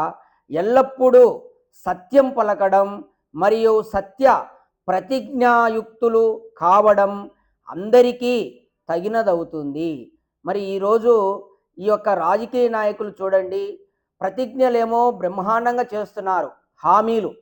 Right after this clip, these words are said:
ఎన్నికల ముందు, తర్వాత నెరవేర్చేటప్పుడు మాత్రం ఏమీ నెరవేర్చడం లేదు. కాబట్టి వీరు, వీళ్ళను విశ్వసించరు ప్రజలు.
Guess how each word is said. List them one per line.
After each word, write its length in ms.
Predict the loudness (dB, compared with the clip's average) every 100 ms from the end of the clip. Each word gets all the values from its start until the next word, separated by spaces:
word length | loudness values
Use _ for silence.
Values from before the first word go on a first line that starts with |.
| _ _
ఎన్నికల 380 | -6 -2 2 4
ముందు, 300 | 4 0 -6 -8 _ _ _ -2
తర్వాత 400 | 4 8 8 8 4
నెరవేర్చేటప్పుడు 840 | 4 6 8 8 6 4 2 0
మాత్రం 420 | 0 0 0 -2 -2 -10 _ _ _ -6 4
ఏమీ 260 | 8 8 8
నెరవేర్చడం 640 | 2 2 2 0 -2 -4 -4
లేదు. 280 | -8 -10 -14 _ _ _ _ _ 0
కాబట్టి 380 | 2 0 -4 -6 -6
వీరు, 380 | -4 2 4 4 2 -2 -8 _ -12
వీళ్ళను 420 | 0 2 4 0
విశ్వసించరు 840 | -4 -6 2 2 2 -2 0 0 0
ప్రజలు. 360 | -2 -2 -2